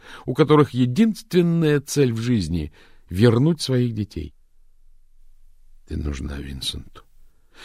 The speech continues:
«Винсенту нужен адвокат по уголовным делам».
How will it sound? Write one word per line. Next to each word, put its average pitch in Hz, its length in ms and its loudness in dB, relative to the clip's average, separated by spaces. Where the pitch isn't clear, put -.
«Винсенту 127 520 0
нужен 113 280 0
адвокат 113 440 -4
по 117 100 -4
уголовным 101 460 -2
делам». 80 360 -10